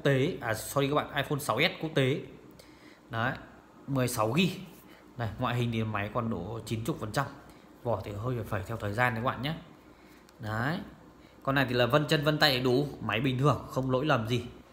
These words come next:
Đấy, máy của, ờ, ờ, gì nhỉ? Là một nam tính nhưng mà thích ảnh con gái, dùng rất là ok nhá. Đấy, con này thì bên mình đang thanh lý bạn giá là một triệu chín trăm K các bạn nhá. Bạn nào thích sản phẩm iPhone sáu S này các bạn nha, hàng liền sớm nhất nhá.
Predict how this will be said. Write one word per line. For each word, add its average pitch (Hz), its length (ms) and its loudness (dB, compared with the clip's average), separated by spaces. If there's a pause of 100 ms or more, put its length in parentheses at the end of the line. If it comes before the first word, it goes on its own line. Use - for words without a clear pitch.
(360)
Đấy, 110 320 -6 (260)
máy 101 240 -10
của, 120 200 -6
ờ, 104 520 -10 (960)
ờ, 95 280 -4
gì 98 100 -6
nhỉ? 104 140 -6 (500)
Là 113 80 -6
một 107 200 -4
nam 131 240 2
tính 120 220 4
nhưng 135 160 -2
mà 117 100 0
thích 165 200 -4
ảnh 120 140 -8
con 123 160 0
gái, 113 260 -2 (500)
dùng 110 260 -4
rất 160 140 -2
là 110 80 0
ok 127 200 -2
nhá. 135 340 0 (760)
Đấy, 117 220 -2
con 151 120 4
này 151 100 4
thì 135 100 2
bên 160 180 2
mình 139 160 4
đang 147 160 2
thanh 151 100 0
lý 135 80 4
bạn 117 180 -2
giá 113 100 2
là 120 60 0
một 139 200 2
triệu - 140 2 (100)
chín 139 180 2
trăm 165 160 2
K - 40 -2
các 165 280 4
bạn 151 140 0
nhá. 170 220 4 (600)
Bạn 151 120 4
nào 156 140 4
thích 180 100 0
sản 190 140 2
phẩm 175 140 6 (100)
iPhone 170 280 4
sáu 135 260 2
S 214 240 2
này 147 140 0
các 156 60 0
bạn 156 140 2
nha, 156 80 2
hàng 139 140 2
liền 123 140 0
sớm 127 180 -2
nhất 175 180 -2
nhá. 190 160 0